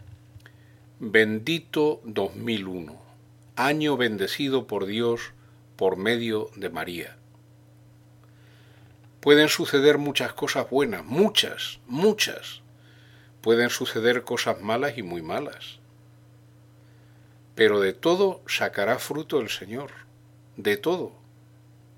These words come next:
absolutamente de todo. Y nosotros Saludaremos a María con ese "bendita tú entre todas las mujeres",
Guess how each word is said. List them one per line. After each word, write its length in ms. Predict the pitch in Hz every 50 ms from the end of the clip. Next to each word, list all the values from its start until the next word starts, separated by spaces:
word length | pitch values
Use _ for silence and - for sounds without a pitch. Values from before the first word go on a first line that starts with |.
| - - - -
absolutamente 1000 | - 117 117 - - - 120 117 143 175 180 - 165 131 143 175 190 180 - 127 113
de 160 | 98 90 87
todo. 360 | - - 117 104 95 - - - - - - - - - - - - - - - - - - - - - - - - - - - - - - - - - - - - - - - - - - - - -
Y 80 | - 110
nosotros 840 | 107 104 - - 151 151 - - - 233 247 240 - - - - - - - - - - - - - - - - - - - - - - - - - -
Saludaremos 800 | - - 120 113 113 113 113 110 107 123 143 160 165 147 139
a 40 | 151
María 380 | 143 127 120 127 151 151 127 -
con 180 | - 120 127
ese 220 | 139 135 - 151 139
"bendita 640 | 117 107 98 104 107 139 160 147 - 139 123 123
tú 160 | - 147 151
entre 300 | 139 120 - 107 95 92
todas 420 | - - 135 147 160 156 131 101 101
las 100 | 95 87
mujeres", 720 | 85 87 - - - 123 117 110 98 90 - - -